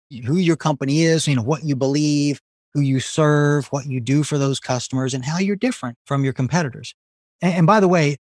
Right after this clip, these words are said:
just because I call those last two a sales story and a marketing story doesn't mean that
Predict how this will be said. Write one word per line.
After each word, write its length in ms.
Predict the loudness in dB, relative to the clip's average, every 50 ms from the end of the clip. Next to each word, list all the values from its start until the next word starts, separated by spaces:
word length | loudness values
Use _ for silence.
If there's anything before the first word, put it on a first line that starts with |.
| _ -4
just 220 | -2 -2 0 0
because 220 | 0 0 2 2
I 100 | 2 0
call 340 | 0 0 0 0 2 2 2
those 220 | 0 0 -2 -2 0
last 340 | 0 0 0 0 -2 -2
two 140 | -2 -2 -2
a 80 | -2 -2
sales 360 | -2 -2 0 0 0 0 -2
story 360 | -2 -4 -2 0 0 0 0
and 80 | 0 0
a 40 | 0
marketing 420 | 0 0 0 -2 -2 -4 -4 -6
story 280 | -6 -6 -6 -6 -6 -2
doesn't 300 | 0 0 0 0 0 0
mean 220 | 0 2 2 2
that 120 | 0 -2